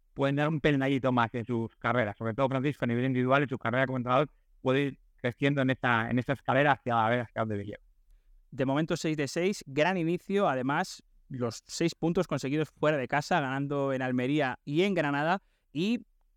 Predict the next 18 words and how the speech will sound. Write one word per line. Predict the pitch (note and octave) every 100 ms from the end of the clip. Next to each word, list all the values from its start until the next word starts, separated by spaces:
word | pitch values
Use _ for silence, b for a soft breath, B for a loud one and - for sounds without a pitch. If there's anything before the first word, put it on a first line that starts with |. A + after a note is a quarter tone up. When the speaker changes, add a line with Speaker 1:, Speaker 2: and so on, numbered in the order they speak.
| _ _
Speaker 2:
todavía | - G#2+ B2+ E3+ G#3
sin | - D3+
contar | C3 B2 D#3
con | G#3 E3+
muchas | D#3+ F#3 G3+
de | E3
las | C3
caras | D#3+ E3+
nuevas | D#3+ D#3+ F#3+ -
que, | - B2 A#2 A#2 A2 A2
bueno, | D#3 C#3
que | -
parece | B2 D3
que | D3+
se |
van | D3+
a | C#3+
confirmar. | C#3 C#3+ B2+ C#3+ F#3+